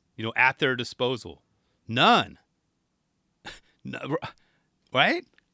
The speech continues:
I mean, they make everything better. Just their, when they're on screen, it's fun to watch, but when you hear their audio, I love their style, I love their sense of humor, and I like their songs. Exactly right up my alley.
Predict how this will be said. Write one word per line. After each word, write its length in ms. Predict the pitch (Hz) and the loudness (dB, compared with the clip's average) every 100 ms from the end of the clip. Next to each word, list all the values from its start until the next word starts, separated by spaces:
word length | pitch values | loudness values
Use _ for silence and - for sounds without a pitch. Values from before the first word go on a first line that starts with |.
| _ 143 | _ 0
I 60 | |
mean, 140 | 190 220 | 2 2
they 120 | 262 | 2
make 220 | 285 - | 2 2
everything 540 | 180 208 220 233 214 | 2 2 2 -2 -2
better. 400 | 170 170 117 71 - _ _ _ _ _ _ _ _ _ _ _ _ _ _ _ _ _ | 4 4 2 -6 -18 _ _ _ _ _ _ _ _ _ _ _ _ _ _ _ _ _
Just 220 | - 147 165 | -4 -2 2
their, 160 | 139 | 0
when 220 | 127 151 | 0 -2
they're 120 | 151 131 | 0 2
on 240 | 135 151 | 2 2
screen, 500 | - 160 156 170 175 | -2 -2 0 0 -2
it's 220 | 113 - | -6 -8
fun 260 | - 107 113 | -12 -8 -6
to 60 | 113 | -2
watch, 380 | 107 135 - | 0 0 -2
but 140 | 120 117 | -10 -6
when 120 | 123 | -6
you 100 | 117 | -6
hear 280 | - 143 147 | -6 -4 -4
their 140 | 139 | -2
audio, 340 | 131 143 170 - | 0 0 -2 -4
I 120 | 110 | -6
love 260 | 92 95 104 | -6 -10 -8
their 140 | 101 | -10
style, 340 | - 104 120 | -4 0 0
I 40 | 131 | 0
love 160 | 101 95 | -6 -8
their 160 | 92 | -12
sense 260 | - 101 - | -10 -10 -10
of 80 | - | -8
humor, 320 | 135 151 170 - _ | -8 -6 -10 -16 _
and 120 | 139 | -2
I 40 | 170 | 0
like 220 | 202 226 | -2 -4
their 100 | 240 | -6
songs. 640 | - 208 285 92 - - _ _ _ _ | -2 0 0 -4 -8 -20 _ _ _ _
Exactly 640 | 120 107 160 156 185 175 151 | -8 -4 -2 -2 -2 -2 2
right 180 | 160 | 4
up 80 | 165 | 2
my 140 | 156 151 | 0 0
alley. 420 | 156 151 82 | 0 -2 -6